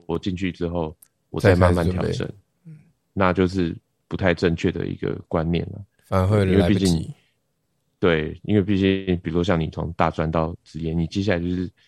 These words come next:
Speaker 1: 职业球员了，所以你要更在乎的就是你如何去把自己做好准备，然后去展现出你的能力，去给你的教练或是队友去看。对。
Speaker 2: 嗯，这个，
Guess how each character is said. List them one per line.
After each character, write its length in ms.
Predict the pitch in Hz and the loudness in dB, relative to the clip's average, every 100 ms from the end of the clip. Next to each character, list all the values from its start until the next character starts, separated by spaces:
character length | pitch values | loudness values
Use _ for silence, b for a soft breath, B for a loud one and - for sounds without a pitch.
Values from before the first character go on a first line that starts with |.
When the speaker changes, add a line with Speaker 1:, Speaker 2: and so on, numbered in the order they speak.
| _ _ _ | _ _ _
Speaker 1:
职 240 | - 85 | -8 -2
业 160 | 92 92 | 2 2
球 260 | - 80 82 | 0 -6 -6
员 100 | 87 | -8
了， 160 | 101 101 101 _ _ _ _ | -10 -14 -18 _ _ _ _
所 160 | _ 104 | _ 0
以 100 | 95 85 85 | 2 0 -2
你 80 | |
要 140 | 87 85 | 0 0
更 300 | 101 90 87 - _ _ | 2 0 0 -6 _ _
在 260 | - 98 85 | 0 2 2
乎 140 | 85 | -2
的 160 | 82 80 | -4 -6
就 160 | 80 | -8
是 260 | 82 90 87 87 _ _ _ _ _ | -10 -10 -12 -14 _ _ _ _ _
你 240 | - 85 78 - _ - | -4 -4 -4 -8 _ -6
如 240 | 85 98 | 0 2
何 120 | 92 | 2
去 200 | 71 - | -2 -4
把 200 | 101 82 | -2 -2
自 120 | 80 90 | -4 -8
己 120 | 82 | -8
做 200 | - 85 | -2 -2
好 160 | 85 - | -2 -8
准 120 | 82 78 | -12 -6
备， 240 | 87 78 82 _ _ _ | -4 -4 -8 _ _ _
然 120 | 95 | -10
后 80 | 82 | -10
去 160 | 82 87 | -8 -8
展 220 | - 78 | -8 -8
现 280 | - 85 80 87 | -6 -6 -6 -14
出 280 | _ 87 82 | _ -10 -8
你 140 | 78 90 | -8 -10
的 140 | - | -10
能 180 | 80 78 | -8 -8
力， 140 | 82 | -8
去 120 | - 90 | -8 -10
给 140 | 90 | -10
你 140 | 85 | -10
的 180 | - - - _ _ _ _ _ _ | -8 -10 -10 _ _ _ _ _ _
教 200 | - 87 | -2 0
练 240 | 78 82 80 | 0 -4 -6
或 100 | 78 | -10
是 100 | 82 | -10
队 180 | - 85 | -2 -2
友 100 | 78 | -2
去 140 | - | -10
看。 240 | - 85 85 _ | -14 -14 -14 _
对。 180 | - 92 92 87 _ - | -10 -8 -10 -16 _ -18
Speaker 2:
嗯， 580 | 107 101 104 104 104 98 98 - _ _ _ _ _ _ _ - | -16 -14 -14 -16 -16 -18 -20 -20 _ _ _ _ _ _ _ 2
这 120 | 180 151 | 6 8
个， 180 | 110 | 6